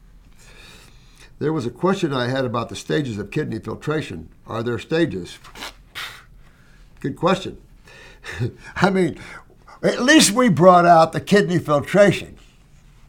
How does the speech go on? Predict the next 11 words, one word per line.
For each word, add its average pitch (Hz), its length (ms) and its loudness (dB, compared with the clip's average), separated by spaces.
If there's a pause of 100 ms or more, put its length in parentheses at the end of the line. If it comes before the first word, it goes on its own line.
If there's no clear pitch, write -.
(240)
That's 233 160 2
all 262 160 4
I 247 100 8
can 202 180 0
say. 190 280 0
At 147 140 -8
least 240 260 -2
we 233 160 -2
brought 180 360 2
that 220 280 6
out. - 420 -6